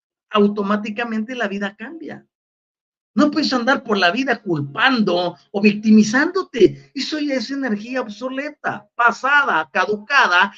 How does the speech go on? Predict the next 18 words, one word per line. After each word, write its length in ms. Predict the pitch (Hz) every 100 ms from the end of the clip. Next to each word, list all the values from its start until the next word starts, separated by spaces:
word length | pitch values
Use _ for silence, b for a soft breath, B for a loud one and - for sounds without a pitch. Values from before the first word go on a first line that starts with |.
| B
energía 460 | - 233 208 294 302
que 120 | 269
no 280 | 247 339 359
te 100 | 277
va 140 | 226 262
a 40 |
llevar 320 | 294 233 254
a 40 | 285
ningún 360 | 240 214 247
lado. 720 | 226 262 349 330 294 185 135 _ _ _ _ _ _ _ _ _ _ _
Tienes 200 | 311 240
que 80 | 311
empezar 500 | 294 226 214 262 277
a 60 |
ver 240 | 220 294 285
tu 140 | 214
vida 260 | 202 294 285
objetivamente. 1200 | 302 - 160 262 233 180 202 294 311 233 131 -